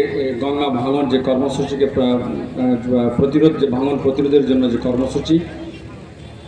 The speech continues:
আহ, যিনি পরিচালনা করছেন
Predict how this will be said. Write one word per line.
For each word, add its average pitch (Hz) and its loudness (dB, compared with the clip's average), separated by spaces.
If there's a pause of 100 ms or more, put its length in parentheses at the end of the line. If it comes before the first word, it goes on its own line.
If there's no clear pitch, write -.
আহ, 135 -2 (560)
যিনি 139 4 (1400)
পরিচালনা 156 8
করছেন 165 4